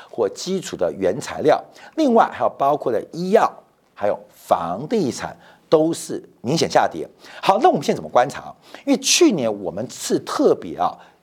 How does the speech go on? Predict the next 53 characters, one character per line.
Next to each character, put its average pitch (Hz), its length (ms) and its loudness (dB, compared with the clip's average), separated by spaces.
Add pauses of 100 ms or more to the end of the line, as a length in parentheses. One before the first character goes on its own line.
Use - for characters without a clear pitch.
不 165 100 0
断 185 240 2
地 107 80 -6
替 123 240 -8
大 - 80 0
家 104 140 2
注 104 160 -8
意， - 120 -12
替 - 140 -6
大 131 80 4
家 107 60 0
注 104 80 -6
意， - 20 -20 (160)
这 - 140 2
一 165 80 0
段 123 200 2
的 95 60 -10
时 - 60 -12
候， - 120 -10
我 98 80 -4
们 117 160 -6
一 180 120 -6
直 170 120 -10
在 156 220 2
哇 165 120 4
哇 165 120 6
叫、 139 140 2
哇 139 80 2
哇 147 120 4
叫、 143 120 2
哇 127 100 2
哇 127 80 2
叫、 123 120 0
哇 123 100 2
哇 131 40 0
叫、 123 100 -2
哇 - 40 -4
哇 147 80 4
叫 160 100 2
什 131 120 2
么？ - 80 -18 (340)
我 - 100 0
们 175 220 0
去 277 360 4
年 113 260 -4
讲 - 200 -2 (440)
中 240 360 4
国 110 300 0
的 104 220 2
信 151 720 0
贷 90 320 2 (100)
脉 123 380 -2
冲 110 400 0